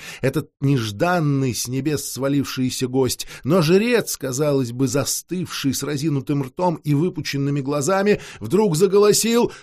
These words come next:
«Сгинь! Сгинь! Пропади, отродье тьмы!» и взмахнул рукой. То ли он что-то швырнул в костёр, то ли и впрямь обладал какой-то силой, но пламя взвелось, заревело, хворост и дрова вспыхнули мгновенно.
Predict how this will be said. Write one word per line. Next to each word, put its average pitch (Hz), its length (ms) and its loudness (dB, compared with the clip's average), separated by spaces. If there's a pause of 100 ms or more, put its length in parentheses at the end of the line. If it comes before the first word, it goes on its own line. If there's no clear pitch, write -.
«Сгинь! 156 680 6 (340)
Сгинь! 220 800 8
Пропади, 240 680 6
отродье 247 680 6
тьмы!» 254 540 2
и - 20 4
взмахнул 202 580 -2
рукой. 202 520 2 (680)
То 156 120 2
ли 220 80 4
он 220 120 4
что-то 226 280 -2
швырнул 185 380 0
в - 80 -8
костёр, 160 580 -2 (200)
то 190 120 6
ли 226 100 2
и 180 40 2
впрямь 196 420 -4
обладал 175 400 2
какой-то 156 360 -2
силой, 147 480 0 (140)
но 156 160 2
пламя 175 580 0 (220)
взвелось, 175 960 0 (140)
заревело, 190 840 2
хворост 196 560 2
и 175 100 -2
дрова 170 360 2
вспыхнули 151 720 -2
мгновенно. 131 760 -2